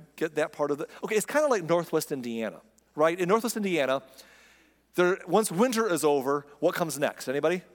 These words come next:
<laughs> Road construction. Second winter, yes. Road construction comes next, right? That's, the, it's, it's what happens. It's automatic. So when, um,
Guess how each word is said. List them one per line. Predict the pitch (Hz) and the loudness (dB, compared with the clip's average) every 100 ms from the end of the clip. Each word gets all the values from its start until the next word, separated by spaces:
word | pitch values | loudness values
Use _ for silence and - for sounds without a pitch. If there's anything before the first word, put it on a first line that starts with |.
| _ _ _ _ _ _ _ _ _ _ _ _ _ _ _ _ _ _ _ - | _ _ _ _ _ _ _ _ _ _ _ _ _ _ _ _ _ _ _ -18
<laughs> | - - - - - - - - - | -14 -10 -12 -14 -20 -20 -20 -16 2
Road | 165 277 | 6 6
construction. | 233 247 - 185 151 143 101 92 - - | 4 0 2 2 2 -4 -6 -10 -20 -8
Second | - 170 | -2 0
winter, | 160 160 | 0 0
yes. | 135 110 - | 0 -2 -2
Road | 165 269 | 4 6
construction | 262 240 - 160 - 113 - _ _ _ | 4 0 2 2 2 -8 -14 _ _ _
comes | - 175 135 | 0 0 2
next, | 147 - | 0 0
right? | 156 196 | 2 2
That's, | 185 | 2
the, | 180 175 | -4 -6
it's, | 160 165 | -4 -4
it's | 180 160 | -4 2
what | 185 | 2
happens. | 185 269 170 | 4 2 0
It's | 165 | -2
automatic. | 170 175 196 254 175 - - - | 2 2 2 0 0 -6 -18 -18
So | - 208 196 - - | 0 2 2 -2 -8
when, | - 208 202 202 | 2 4 4 2
um, | 180 170 165 156 | 4 4 4 -2